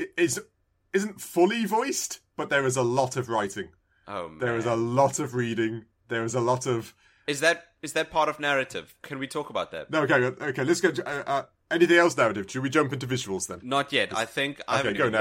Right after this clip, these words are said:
Speaker 1: narrative,
Speaker 2: at my
Speaker 1: go.
Speaker 2: notes. Yes, the narrative. Well, it doesn't make any sense now. My first point is it's
Speaker 1: <laughs>
Speaker 2: incredibly simple.
Speaker 1: Yeah,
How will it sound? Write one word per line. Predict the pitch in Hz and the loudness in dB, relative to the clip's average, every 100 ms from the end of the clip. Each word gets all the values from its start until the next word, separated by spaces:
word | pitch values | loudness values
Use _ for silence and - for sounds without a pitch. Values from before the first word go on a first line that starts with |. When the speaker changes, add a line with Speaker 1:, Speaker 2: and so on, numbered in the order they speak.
| 101 | 0
Speaker 1:
narrative, | 101 | -2
Speaker 2:
at | 92 | -6
my | 87 | -8
Speaker 1:
go. | 82 | -10
Speaker 2:
notes. | 87 160 | -10 -2
Yes, | 120 90 | -2 -2
the | 127 | -4
narrative. | 135 151 147 143 123 - - | 2 2 2 -2 -4 -10 -12
Well, | 170 190 170 180 | 4 6 6 2
it | 160 | 0
doesn't | 165 202 214 | 2 2 4
make | 180 180 | 0 2
any | 165 | -2
sense | 151 185 156 - | 0 2 0 0
now. | 135 156 208 127 | 4 6 8 6
My | 143 147 | 2 -2
first | - 185 131 | -2 -4 0
point | 190 - | 2 6
is | - | 8
it's | 202 | 8
Speaker 1:
<laughs> | 170 | 6
Speaker 2:
incredibly | 147 185 185 180 | 4 2 2 0
simple. | 180 214 262 - 101 76 _ - - - | 0 0 -2 -2 -4 -6 _ -14 -12 2
Speaker 1:
Yeah, | 208 220 | 6 6